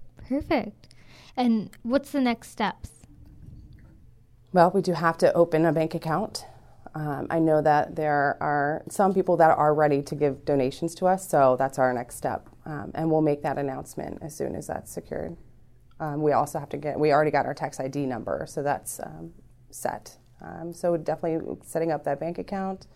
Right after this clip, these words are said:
Speaker 2: talking with Jan Gardner's assistants, and after that, hopefully things will get rolling.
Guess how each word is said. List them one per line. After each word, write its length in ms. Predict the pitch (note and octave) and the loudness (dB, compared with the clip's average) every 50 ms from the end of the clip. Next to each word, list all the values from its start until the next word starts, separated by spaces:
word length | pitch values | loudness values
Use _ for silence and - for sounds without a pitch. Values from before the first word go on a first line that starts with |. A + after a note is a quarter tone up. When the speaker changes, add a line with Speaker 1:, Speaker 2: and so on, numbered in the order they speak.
| - - - - - - - | -20 -20 -20 -20 -20 -8 0
Speaker 2:
talking 320 | - F3 E3 E3+ E3+ E3+ | 2 4 4 4 4 2
with 140 | E3+ E3+ E3 | 2 2 2
Jan 440 | - F3 E3 D#3 D#3+ D#3+ E3 E3 - - | 0 -2 -2 -2 -2 -2 -4 -6 -6 -4
Gardner's 360 | - E3 D#3 D#3+ D#3 D#3+ - | -2 0 0 0 0 -2 -2
assistants, 760 | F#3+ G3 - F3 E3 - - F#3+ G#3 A#3 B3 - - - - - - - - - - - - - - _ - | -4 -6 -6 -6 -8 -6 -4 -2 -2 -2 -2 -4 -8 -14 -16 -18 -20 -20 -20 -20 -20 -20 -20 -20 -12 _ -4
and 500 | E3 E3 E3 E3+ E3 E3 E3+ E3+ D#3+ D#3 - - | -2 0 0 0 0 0 -2 -4 -6 -6 -6 -6
after 280 | D#3+ D#3+ - F3+ F3 | -6 -4 -2 -2 0
that, 380 | E3 F3+ F#3+ G3 G3 - - - - - - | 0 0 0 0 -2 -2 -4 -8 -16 -20 -18
hopefully 560 | - D#3+ F3 F3 E3+ E3+ F3+ F3+ F#3 F#3 F#3 F3+ | -6 0 0 0 0 0 -2 -2 0 0 0 0
things 340 | F#3 - F3+ F#3 F3+ F3+ | -2 -2 -4 -4 -4 -2
will 200 | F3+ F3+ F3+ F3+ | -2 0 0 0
get 180 | F3 F#3 F3+ - | 2 0 0 0
rolling. 320 | F3+ F#3+ B3 C4 - - | 0 0 0 -2 -4 -8